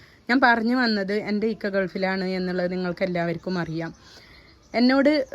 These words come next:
ആ, മിനിഞ്ഞാന്ന് എന്നോട് രാത്രി വിളിച്ചിട്ട് പറഞ്ഞു, "നീ രാവിലെ എട്ട് മണിയാകുമ്പോഴത്തേക്ക് വിളിക്കണേ, ഞാൻ ഉറങ്ങിപ്പോവും, അതുകൊണ്ട് എന്നെ ഒന്ന് വിളിച്ച് എണീപ്പിക്കണേ" എന്നും പറഞ്ഞു.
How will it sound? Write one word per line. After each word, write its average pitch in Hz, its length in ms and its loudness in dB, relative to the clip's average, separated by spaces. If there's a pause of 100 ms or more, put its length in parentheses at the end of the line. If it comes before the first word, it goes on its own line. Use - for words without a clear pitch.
(120)
ആ, 202 200 0
മിനിഞ്ഞാന്ന് 254 520 2
എന്നോട് 240 560 2
രാത്രി 214 400 0
വിളിച്ചിട്ട് 202 720 -4
പറഞ്ഞു, 185 300 0
"നീ 202 160 -2
രാവിലെ 202 400 0
എട്ട് 208 320 -4
മണിയാകുമ്പോഴത്തേക്ക് 185 800 -2
വിളിക്കണേ, 185 560 -4 (340)
ഞാൻ 190 160 0
ഉറങ്ങിപ്പോവും, 190 800 -2
അതുകൊണ്ട് 180 380 0
എന്നെ 185 320 0
ഒന്ന് 196 160 -2
വിളിച്ച് 196 320 -2
എണീപ്പിക്കണേ" 190 680 -2
എന്നും 175 220 0
പറഞ്ഞു. 160 300 -6